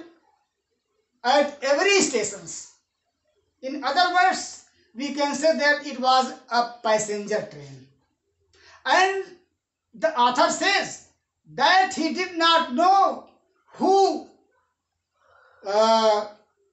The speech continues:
got into the train first, because there was a fellow traveler of the writer, and the traveler was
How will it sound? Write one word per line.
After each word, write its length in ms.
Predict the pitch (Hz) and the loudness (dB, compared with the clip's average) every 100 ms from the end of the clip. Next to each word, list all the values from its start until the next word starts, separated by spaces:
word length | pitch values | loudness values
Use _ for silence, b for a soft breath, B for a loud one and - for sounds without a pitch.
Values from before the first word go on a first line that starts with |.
| _ _ _ - 160 | _ _ _ -18 -14
got 420 | 156 302 349 - 330 | 0 4 6 4 4
into 460 | 311 311 370 359 | 2 2 2 2
the 280 | 339 339 320 - _ _ - | 4 2 0 -6 _ _ -8
train 360 | 277 311 311 196 | 0 2 0 -4
first, 460 | - 311 - - 160 - _ _ _ _ _ _ _ _ _ _ 160 | 0 2 2 -4 -14 -16 _ _ _ _ _ _ _ _ _ _ -16
because 580 | 208 226 320 381 - - _ _ _ _ _ _ _ _ _ _ _ _ _ _ _ _ _ _ _ - | -2 2 4 4 0 -10 _ _ _ _ _ _ _ _ _ _ _ _ _ _ _ _ _ _ _ -2
there 220 | 269 269 | 2 4
was 500 | 269 285 294 - - _ _ _ _ _ _ - | 4 4 2 -2 -18 _ _ _ _ _ _ -8
a 80 | 240 | -8
fellow 400 | - 247 285 277 | -4 -4 -2 -4
traveler 580 | 240 240 233 277 240 - - - _ _ _ - | 0 0 2 2 2 -2 -18 -20 _ _ _ -4
of 240 | 214 220 | -2 -2
the 180 | 220 226 - | -6 -8 -2
writer, 640 | 226 247 302 233 165 - _ _ | 0 0 2 0 0 -12 _ _
and 240 | 220 254 247 | -4 -2 -2
the 340 | 220 233 233 - - _ _ _ _ _ _ | -2 -2 -2 -6 -18 _ _ _ _ _ _
traveler 420 | 226 233 247 247 | -4 -2 0 0
was 500 | 220 220 220 - - | 2 2 2 -4 -20